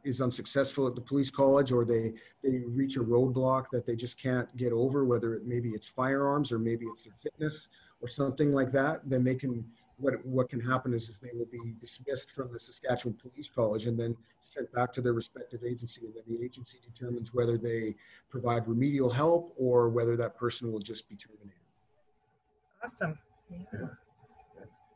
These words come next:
Speaker 2: What an awesome presentation. This was, uh, y-, you know, I thought I had a lot of these, um,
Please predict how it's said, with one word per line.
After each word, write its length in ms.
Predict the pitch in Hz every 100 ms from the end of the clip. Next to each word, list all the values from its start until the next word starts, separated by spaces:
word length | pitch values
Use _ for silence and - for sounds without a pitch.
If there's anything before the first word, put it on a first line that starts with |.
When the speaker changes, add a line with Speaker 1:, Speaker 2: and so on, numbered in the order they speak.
| - - - - - _ - - _ _ - - - -
Speaker 2:
What 180 | 196 311
an 100 | 320
awesome 380 | 190 233 240 226
presentation. 920 | 208 202 196 190 196 - 170 156 160
This 220 | 196 -
was, 240 | 190 -
uh, 300 | 160 151 147 147 -
y-, 240 | - - -
you 100 | 202
know, 180 | 190 185 165 - -
I 80 | 170
thought 240 | - 202
I 60 | 233
had 240 | 254 262
a 120 | 247
lot 220 | 226 226 233
of 80 |
these, 320 | 226 226 220 -
um, 320 | 202 196